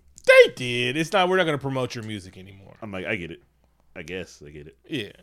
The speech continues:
Speaker 1: And, and that's, I mean, that's all you can do, because it's like, you really can't, if Rob-, if Robert, if Robert ain't been convicted of something, that's a lawsuit you ready to happen. Same thing. If bruh's still walking free,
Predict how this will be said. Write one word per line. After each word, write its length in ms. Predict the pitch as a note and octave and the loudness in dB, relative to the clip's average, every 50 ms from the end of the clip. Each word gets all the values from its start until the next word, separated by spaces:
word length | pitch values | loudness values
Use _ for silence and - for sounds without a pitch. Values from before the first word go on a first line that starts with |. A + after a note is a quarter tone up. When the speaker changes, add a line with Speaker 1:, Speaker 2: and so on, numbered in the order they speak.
| _ _ - | _ _ -4
Speaker 1:
And, 220 | - F#3+ G#3+ A#3 | 0 2 2 2
and 260 | B3+ - - C4 C#4+ D4+ | 2 2 4 6 6 8
that's, 280 | D4 C#4 - - - - | 8 6 4 0 -6 -2
I 100 | G#3 A#3+ | 0 4
mean, 100 | B3+ B3 | 6 6
that's 120 | A#3 G3 | 6 8
all 100 | A3+ F3+ | 6 6
you 120 | E3 D#3+ B2+ | 6 4 0
can 220 | - C#3 A#2+ G#2+ | -2 -4 -4 -4
do, 260 | G#2 A2 G#2+ A2+ A#2 - - - - - - | -6 -6 -8 -8 -10 -12 -16 -20 -20 -16 -10
because 540 | - F3+ - G3+ F#3+ F#3 F3 E3+ D#3+ D3 D3+ | -10 -2 2 4 6 6 4 2 0 -6 -4
it's 200 | F3+ E3+ - - | -6 -4 -2 0
like, 480 | F#3 E3+ E3 D#3+ D#3+ D3 - - - - _ _ _ _ _ _ _ _ _ _ - - - - _ - | 2 4 4 4 2 0 -4 -12 -20 -20 _ _ _ _ _ _ _ _ _ _ -20 -20 -20 -20 _ -8
you 180 | D#3 F3 F#3 | -4 -2 2
really 320 | F3 E3+ F#3 G3+ G3+ G#3 G#3 | 6 8 8 8 8 6 2
can't, 440 | - F#3+ G3 F3+ F3+ F3 E3+ D#3 - - | 0 2 2 4 4 4 2 0 -2 -2
if 140 | E3 C#3 C#3 | -2 2 6
Rob-, 260 | D#3+ F3 F#3 F3+ - - | 6 8 8 6 4 0
if 260 | D#3+ D3+ B2+ - - B2 - - - | -2 -2 -2 -4 -16 -20 -20 -20 -14
Robert, 380 | A#2+ G#2+ G#2 G2+ G2 A#2 - - - - - - - | -12 -10 -10 -10 -10 -12 -16 -16 -20 -20 -20 -16 -6
if 100 | B2+ D3+ | 2 8
Robert 340 | G3 G#3+ A3+ A3 G#3+ G3+ - | 10 10 10 10 8 6 6
ain't 240 | F3+ F3+ F3 D3 - D#3+ | 4 2 2 -2 -4 -4
been 140 | E3 E3 C#3+ | -2 -2 -2
convicted 400 | - C#3 A#2+ C#3+ D#3+ D#3 F3 E3 | -2 -2 0 0 0 0 0 -4
of 60 | D#3+ C#3+ | -2 0
something, 480 | - F3 E3 D3 D#3 D#3 D#3 D#3 D3+ - _ - - _ _ - | 2 2 2 2 0 -4 -6 -8 -10 -12 _ -20 -20 _ _ -8
that's 280 | C#3 A#2+ E3 D3+ C3+ - | 0 4 4 4 4 4
a 60 | C#3 | 0
lawsuit 440 | B2 B2+ A#2 A2 - - A2 G2 F2 | -2 0 -2 -2 -4 -6 -10 -10 -10
you 140 | G#2 G#2+ G#2+ | -10 -10 -8
ready 200 | G#2+ G2 G2 G2 | -8 -8 -8 -10
to 60 | F#2+ | -10
happen. 300 | F#2+ G2 E2+ - - - - - - - - - - _ _ - _ _ _ _ _ _ _ _ _ | -12 -12 -12 -14 -16 -20 -20 -20 -20 -20 -20 -20 -20 _ _ -20 _ _ _ _ _ _ _ _ _
Same 420 | - - - E3+ D#3+ D#3 D#3 D3 C3 | -10 -2 0 0 2 2 0 -2 -2
thing. 340 | C#3+ C#3+ C3+ C3+ C3+ C3 | -2 -2 -2 -2 -2 -2
If 160 | B2+ B2+ A#2+ A2+ | -2 -4 -4 -2
bruh's 320 | A2 D3 E3+ G3 A3 G#3 | 4 6 8 8 8 6
still 200 | - F#3+ F3 E3+ | 4 2 4 4
walking 320 | D#3+ D#3+ E3+ D3 D3+ C3+ | 6 4 4 2 0 -8
free, 420 | B2 - D#3+ F3 F3 F3+ F3+ F3 | -6 -2 0 2 2 2 0 -2